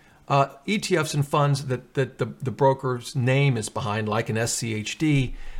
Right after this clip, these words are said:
That fund is still going to exist. Uh, it, it may get changed and no, no longer <laughs> call, called a Schwab fund under those sets of circumstances, but I personally don't have any concerns that those assets w-, would go anywhere. Certainly,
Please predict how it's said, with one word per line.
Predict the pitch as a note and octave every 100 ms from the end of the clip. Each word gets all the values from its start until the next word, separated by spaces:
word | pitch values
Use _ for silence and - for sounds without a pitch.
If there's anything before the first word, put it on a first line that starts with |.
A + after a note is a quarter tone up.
| -
That | B2+ E3+ -
fund | E3 D3+
is | A#2+
still | - D3
going | A#2 B2 A#2
to | A2
exist. | G2 G2+ D3+ A#2+ - - - - -
Uh, | A2+ A2+
it, | - B2+ C3+ -
it |
may | B2+ C#3+
get | B2+ B2 -
changed | - D3 D3 C#3
and | C3+
no, | B2
no | C#3 D3
longer | C#3 C#3 B2+
<laughs> | -
call, | C#3+
called | - - D#3 A#2
a |
Schwab | - - D3+ F3+ C#3+
fund | - A#2+ A#2+
under | B2+ A2
those | A2+ A2
sets | - G#2+ A#2+
of |
circumstances, | - A#2+ A#2+ - A#2 G#2+ A#2+ - - - - -
but | B2
I | B2+
personally | D3+ D#3 D3 C#3+
don't | B2 A#2+
have | A#2
any | A#2+
concerns | A#2 A#2 - A#2 A2+
that | G#2+
those | G#2+ G#2 -
assets | C3 D#3 - G2+ -
w-, | G#2+ -
would | A2 G#2+
go | G#2
anywhere. | G#2 G#2+ A2
Certainly, | - - F#3 E3+ B2+ A2 G#2